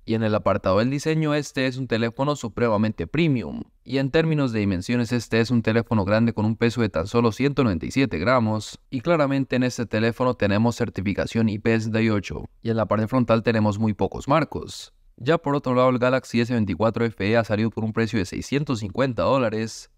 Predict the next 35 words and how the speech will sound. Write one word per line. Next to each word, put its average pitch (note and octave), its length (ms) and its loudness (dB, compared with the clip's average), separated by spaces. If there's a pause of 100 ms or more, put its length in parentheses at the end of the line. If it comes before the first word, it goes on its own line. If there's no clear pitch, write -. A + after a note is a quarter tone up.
(100)
y C3+ 100 -6
por G3 180 0
ahora D#3+ 340 4
este C3 280 -4
teléfono A2+ 500 2
únicamente A2 580 0
se G#2 140 -2
puede G#2+ 160 0
encontrar G#2+ 340 0
completamente G#2+ 640 0
nuevo. G#2+ 380 0 (240)
Y A2+ 100 -2
en A2+ 80 2
el G#2 100 0
apartado F#2+ 380 2
del A2 100 2
diseño, C#3+ 420 0
este C3+ 320 -2
es C3 100 -4
básicamente B2+ 500 0
una C3 140 2
combinación A2 440 0
entre A2+ 220 0
el F2+ 60 -2
Galaxy A#2 400 2
S A#2+ 100 0
veinticuatro G#2+ 540 0
Plus A#2 240 0
y - 20 2
el F2 80 0
Galaxy A2+ 380 2
A A2+ 80 4
cincuenta G#2+ 340 -2
y C#2+ 80 -6
cinco, A2 540 0